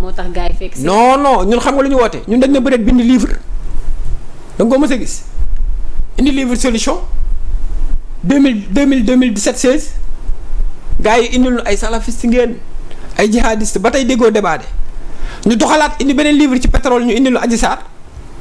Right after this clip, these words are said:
Speaker 2: Donc ñun bëgg nañu tekki suñu ay jéngi. Waaye malheureusement, ñi nga xam ne ñoom lañ ko séqal ñoo amul niveau bi.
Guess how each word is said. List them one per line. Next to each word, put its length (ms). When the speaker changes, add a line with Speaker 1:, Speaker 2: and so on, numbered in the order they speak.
Speaker 2:
Donc 280
ñun 220
bëgg 400
nañu 200
tekki 280
suñu 200
ay 180
jéngi. 260
Waaye 200
malheureusement, 680
ñi 100
nga 100
xam 160
ne 60
ñoom 140
lañ 100
ko 60
séqal 300
ñoo 120
amul 240
niveau 260
bi. 220